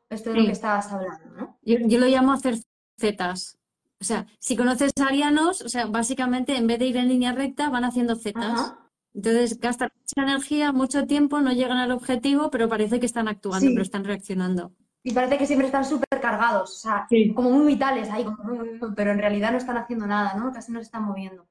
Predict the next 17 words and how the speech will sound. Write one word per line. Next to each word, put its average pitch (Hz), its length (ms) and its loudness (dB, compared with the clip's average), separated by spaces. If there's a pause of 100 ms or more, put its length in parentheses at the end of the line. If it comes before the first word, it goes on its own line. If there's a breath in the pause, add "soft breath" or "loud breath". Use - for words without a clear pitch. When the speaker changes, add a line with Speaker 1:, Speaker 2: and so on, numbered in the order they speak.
(420)
Speaker 1:
Sí. - 260 -10
Speaker 2:
Sí. 220 320 -4 (920)
Speaker 1:
Entonces 262 520 0
es 302 160 -4
como 277 240 0
que 254 120 2
la, 233 400 0
la, 220 720 -2 (400)
o - 40 -20
sea, 240 120 -10
la 233 100 -2
herida 269 300 0
con, 269 720 0
con 254 120 0
lo 247 60 -2
masculino, 262 760 -4
eso, 220 380 -8